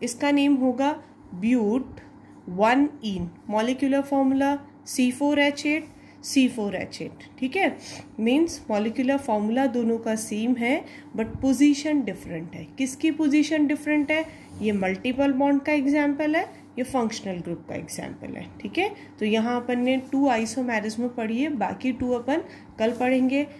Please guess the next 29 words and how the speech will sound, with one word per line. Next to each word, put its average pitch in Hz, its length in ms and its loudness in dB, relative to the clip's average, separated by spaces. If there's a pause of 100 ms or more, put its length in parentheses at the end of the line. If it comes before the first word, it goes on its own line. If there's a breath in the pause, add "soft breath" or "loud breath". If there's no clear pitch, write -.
(160 loud breath)
अब 202 80 -4
मैंने 226 240 2
आपको 240 300 -2
एक 240 200 -4
question 233 420 0
दिया 240 220 2
है 247 200 2 (380 loud breath)
जिसमें 208 300 0
आपको 247 480 0 (160)
one 214 260 0
degree, 254 380 0
two 240 260 -6
degree, 247 400 2
three 240 240 -4
degree 233 360 0
and 269 100 2
four 254 300 0
degree 254 320 2
जो 269 140 2
कार्बन 214 580 2
है 247 240 0 (360 loud breath)
उनको 240 340 2
represent 240 640 0
करना 190 320 -2
है 202 240 -2
इन, - 160 -2 (220)
इन 214 160 -2
formulas 202 600 -2
में। 240 420 -4